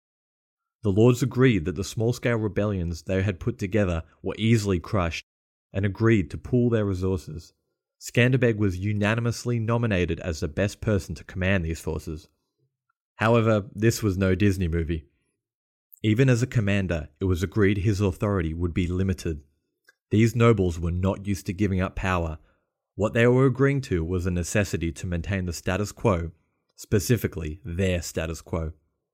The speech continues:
They agreed to provide the bare minimum manpower and authority to Skanderbeg, whatever they felt necessary for the defense of the Albanian territory.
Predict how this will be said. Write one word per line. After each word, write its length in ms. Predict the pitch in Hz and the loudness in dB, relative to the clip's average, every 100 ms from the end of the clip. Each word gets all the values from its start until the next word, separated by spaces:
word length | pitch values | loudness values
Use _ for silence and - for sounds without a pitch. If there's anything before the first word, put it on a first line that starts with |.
| _ _ _ _ _ _ _ _ - | _ _ _ _ _ _ _ _ -2
They 160 | 107 131 | 4 4
agreed 300 | 135 135 123 | 6 4 2
to 80 | - | -2
provide 360 | 117 104 98 | 2 2 2
the 60 | 82 | 0
bare 300 | 87 101 127 | 0 2 2
minimum 400 | 127 127 123 104 | 0 0 -2 -2
manpower 580 | 104 104 - 87 82 - - | -2 -4 -4 -2 -4 -4 0
and 240 | 104 123 | 0 2
authority 540 | 117 - 113 104 87 | -2 0 0 0 0
to 120 | 82 87 | -4 -8
Skanderbeg, 680 | - 92 85 78 78 80 - _ _ _ - | -6 -4 -4 -4 -8 -10 -16 _ _ _ -8
whatever 420 | 85 92 110 123 | -2 2 4 4
they 260 | 107 107 131 | 2 2 2
felt 320 | 131 123 101 | 2 0 0
necessary 580 | 110 107 95 85 78 82 | -4 -4 -6 -4 -4 -4
for 140 | 92 | -4
the 100 | 82 | -6
defense 480 | 76 90 95 87 - | -4 -6 -6 -6 -10
of 140 | 82 | -8
the 120 | 85 | -4
Albanian 500 | 82 82 85 85 82 | -4 -4 -4 -4 -6
territory. 500 | - 95 85 - 78 | -6 -4 -4 -6 -10